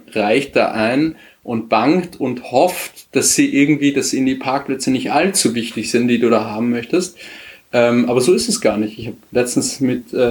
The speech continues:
einer von der Grätzl-Oase telefoniert und sie meinte, achtundneunzig Prozent gehen durch, es dauert drei bis fünf Wochen, du kannst eine Handskizze einschicken, die kommen vorbei, sagen dir, wenn sie was anders haben wollen, that's it.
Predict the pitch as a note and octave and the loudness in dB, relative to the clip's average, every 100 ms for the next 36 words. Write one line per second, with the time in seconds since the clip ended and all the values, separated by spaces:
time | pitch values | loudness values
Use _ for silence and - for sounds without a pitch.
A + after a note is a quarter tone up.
0 | A#2+ B2 B2+ - A#2+ A2+ C3 C#3 B2+ A#2+ | 0 -2 -4 -4 -4 0 0 2 0 2
1 | C3+ - C3+ - C3+ F3 - B2 - B2+ | 0 -2 -4 0 2 2 0 -2 0 2
2 | B2 A#2+ C3+ - C#3+ C#3+ D3 C#3+ - B2+ | 0 0 -4 0 4 4 2 -2 -2 -4
3 | - C#3 C#3+ C3 B2 D#3 D#3 - B2 B2 | 0 0 0 -2 2 0 0 -4 -2 -2
4 | - A#2+ B2 - C3+ - C3+ C3+ - C#3 | -2 -4 -4 -2 -2 -2 -2 0 2 0
5 | B2+ C3+ B2+ C3 A#2 A#2 C#3+ - B2+ - | 0 -4 -2 -2 0 -2 -2 -2 -4 -2
6 | C3 A#2+ C#3 - C#3 - C3 B2 - C3 | -2 0 0 2 -2 0 -2 -2 -2 0
7 | C3 B2 A2+ A#2+ A#2+ C#3 A#2+ B2 A#2+ B2 | 0 0 0 2 2 2 0 0 0 0
8 | A#2+ A2 A#2+ A#2 A2 A#2+ C3 C3 B2+ B2+ | 0 -2 -4 -4 -4 0 0 0 -2 -4
9 | B2 B2 B2 A#2+ - B2 - - - - | -4 -4 -4 -4 -4 -4 -6 -10 -10 -10